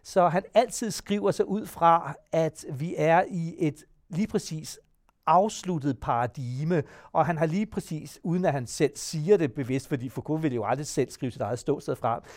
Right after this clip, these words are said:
men det er som om, at han står på den anden side af det, han beskriver, på den anden side af paradigmet, og vinker lidt drillende til os, og på den måde siger, "Gud, tror I stadigvæk på mennesket, ikke? Jeg har da for længst befinder mig i det her nye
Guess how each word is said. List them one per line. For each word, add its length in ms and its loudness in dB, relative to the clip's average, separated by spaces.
men 120 -2
det 100 4
er 40 4
som 180 -2
om, 220 6
at 100 2
han 240 -2
står 340 4
på 160 -2
den 140 -2
anden 420 2
side 500 0
af 80 2
det, 100 0
han 100 -4
beskriver, 580 2
på 100 -4
den 120 -4
anden 260 2
side 360 0
af 140 -2
paradigmet, 800 0
og 320 6
vinker 320 4
lidt 260 -2
drillende 540 2
til 340 0
os, 160 2
og 320 2
på 80 -4
den 200 0
måde 100 2
siger, 180 4
"Gud, 380 -2
tror 320 2
I 60 -6
stadigvæk 720 -2
på 120 -8
mennesket, 760 -4
ikke? 200 -2
Jeg 180 0
har 80 2
da 100 2
for 180 -2
længst 400 -4
befinder 400 -6
mig 340 -2
i 40 -6
det 180 -4
her 160 -4
nye 300 -6